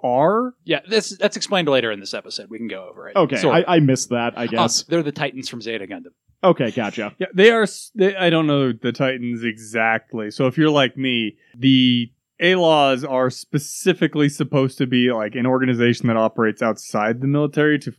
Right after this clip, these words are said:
Speaker 1: chase down terrorists, basically.
Speaker 2: Yeah, and they definitely don't gas colonies or bomb people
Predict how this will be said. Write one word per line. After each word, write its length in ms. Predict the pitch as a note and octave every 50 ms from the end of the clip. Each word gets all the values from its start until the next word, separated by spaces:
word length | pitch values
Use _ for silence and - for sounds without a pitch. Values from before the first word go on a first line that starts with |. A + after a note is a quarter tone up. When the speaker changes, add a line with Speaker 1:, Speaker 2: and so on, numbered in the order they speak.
| _ _ _ _
Speaker 1:
chase 300 | - - C#3+ C#3 C3 B2+
down 340 | - C#3 B2+ B2+ B2 A#2+ A2+ -
terrorists, 720 | - - C#3 A#2+ A2 G2+ F#2 F2 F2 F2+ F2 - - _ _
basically. 520 | - G#2 F#2+ - - G2+ - G2+ G2 F#2+ G2 _ _ _ _ _ _ _ _ _ _ - -
Speaker 2:
Yeah, 140 | - E3+ E3+
and 120 | D3+ C#3+
they 80 | C3+ D3
definitely 520 | C#3 G#3 F#3+ - - E3+ E3+ E3 C3 B2
don't 300 | A#2 B2+ A#2 A2 - _
gas 300 | - A2 G2+ G#2 - -
colonies 540 | - - C3 A2 G2+ G2+ F#2+ F#2+ F#2 - -
or 140 | - B2+ A#2
bomb 320 | G#2 - A2+ A2 A2+ A#2 A#2
people 420 | - A#2+ A2 - - F#2+ G2+ G2